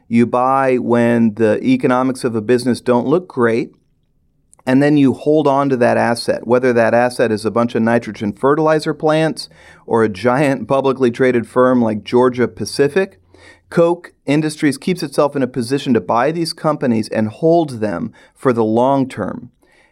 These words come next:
And I think a lot of this traces back to the firm that,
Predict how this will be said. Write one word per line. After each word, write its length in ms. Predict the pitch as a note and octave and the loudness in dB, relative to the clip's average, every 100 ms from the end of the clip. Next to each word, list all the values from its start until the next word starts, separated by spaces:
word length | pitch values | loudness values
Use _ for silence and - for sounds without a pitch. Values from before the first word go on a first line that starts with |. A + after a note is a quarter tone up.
| _ - | _ -10
And 280 | - D3 D3 | -6 -2 0
I 40 | |
think 160 | D#3 F3 | 0 2
a 80 | C#3 | 2
lot 280 | B2+ D3 | 2 2
of 60 | D#3 | 0
this 140 | C#3 | -2
traces 340 | - C#3 - A2 | 0 -2 -2 -2
back 240 | B2+ B2 | 0 2
to 80 | A#2+ | 0
the 80 | A2 | -8
firm 320 | - A#2+ A2+ | -2 0 2
that, 200 | A2+ - | 0 -2